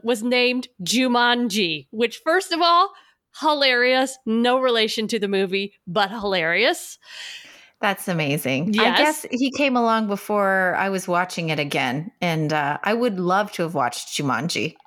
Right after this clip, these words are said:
Speaker 1: Uh, wouldn't
Speaker 2: wrestle.
Speaker 1: you have cheered on a wrestler named Jumanji?
Speaker 2: Is it spelled exactly the same way?
Speaker 1: It's spelled J U M O N J I.
Speaker 2: Jumanji.
Speaker 1: Yeah. <laughs> Jumanji, not Jumanji.
Speaker 2: Ju-, <laughs>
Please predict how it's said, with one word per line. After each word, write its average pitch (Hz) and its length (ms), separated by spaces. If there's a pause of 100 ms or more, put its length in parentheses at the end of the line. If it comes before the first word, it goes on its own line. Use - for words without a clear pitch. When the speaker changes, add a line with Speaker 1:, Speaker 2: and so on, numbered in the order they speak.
(100)
Speaker 1:
Uh, 254 60
wouldn't 302 260
Speaker 2:
wrestle. - 160
Speaker 1:
you 349 140
have 330 140
cheered 277 320
on 220 240
a 220 40
wrestler 214 320
named 202 260
Jumanji? 196 640 (500)
Speaker 2:
Is 254 140
it 262 140
spelled 233 300
exactly 233 440
the 240 120
same 233 260
way? 247 380
Speaker 1:
It's 240 140
spelled 226 320
J 220 280
U 220 360
M 214 280
O 202 260
N 190 260
J 180 300
I. 160 320 (460)
Speaker 2:
Jumanji. 170 920 (320)
Speaker 1:
Yeah. - 280
<laughs> - 80
Jumanji, 220 1300
not 208 240
Jumanji. 196 420
Speaker 2:
Ju-, 202 140
<laughs> - 180